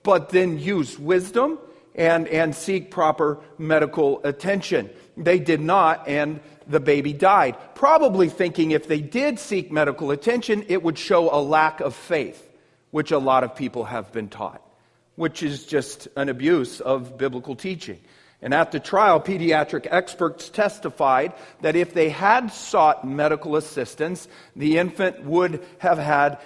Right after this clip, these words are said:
a ninety-nine percent chance of survival, and they served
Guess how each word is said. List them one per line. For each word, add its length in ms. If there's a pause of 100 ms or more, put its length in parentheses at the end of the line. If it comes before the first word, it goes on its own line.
a 140
ninety-nine 760
percent 580
chance 460
of 280
survival, 720 (300)
and 200
they 140
served 500